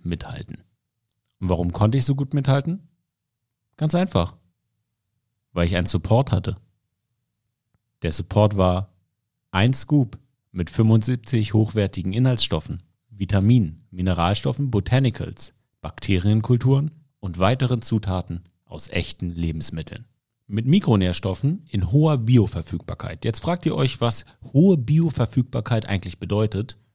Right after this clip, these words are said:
Ist eigentlich ganz simpel. Es wird besonders gut vom Körper aufgenommen. Und wie funktioniert das Ganze? Ein Messlöffel A G one in zweihundertfünfzig Milliliter Wasser und fertig. Schön schütteln.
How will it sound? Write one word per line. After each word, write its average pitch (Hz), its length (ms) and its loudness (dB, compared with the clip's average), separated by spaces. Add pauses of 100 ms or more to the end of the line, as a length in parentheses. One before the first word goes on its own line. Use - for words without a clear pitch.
(180)
Ist - 160 -10
eigentlich - 200 -12
ganz 87 180 -6
simpel. 117 340 2 (160)
Es - 140 -8
wird 165 140 -2
besonders 123 560 2
gut 135 300 -2 (120)
vom 120 240 -6
Körper - 380 -4
aufgenommen. - 500 -10 (460)
Und 113 160 2
wie 120 80 4
funktioniert 156 420 4
das 165 140 -2
Ganze? 160 420 2 (260)
Ein 185 220 0
Messlöffel 147 640 0
A 156 140 4
G 131 140 0
one 127 280 2
in 92 220 -4
zweihundertfünfzig 143 1200 0
Milliliter 135 600 2
Wasser 120 360 2 (680)
und 247 180 0
fertig. 110 600 2
Schön 233 280 4
schütteln. 190 460 4